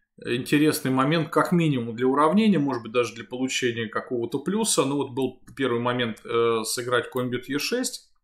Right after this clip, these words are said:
Тогда возникала следующая позиция, форсирована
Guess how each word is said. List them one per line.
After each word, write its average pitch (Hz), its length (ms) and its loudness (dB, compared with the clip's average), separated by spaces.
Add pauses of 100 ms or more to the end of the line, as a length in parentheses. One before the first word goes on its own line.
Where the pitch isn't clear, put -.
(1120)
Тогда 107 320 -4
возникала 120 540 0
следующая 113 460 -4
позиция, 113 720 -4 (280)
форсирована 107 760 -2